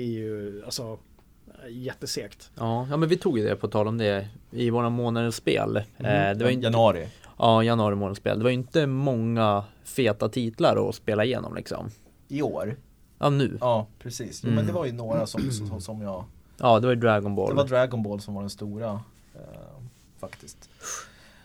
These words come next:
Speaker 3: Ja, förlåt. Fortsätt.
Speaker 1: Eh, nej, men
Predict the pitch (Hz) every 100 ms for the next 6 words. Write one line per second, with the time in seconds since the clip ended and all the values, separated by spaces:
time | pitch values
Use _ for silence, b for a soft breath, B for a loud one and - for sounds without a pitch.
0 | B 139 202 208 139 92 - - - -
1 | 127 - - - - _ - B B B
2 | - 151 151 156 160 156 156 160 - -
3 | 185 269 185 135 160 208 208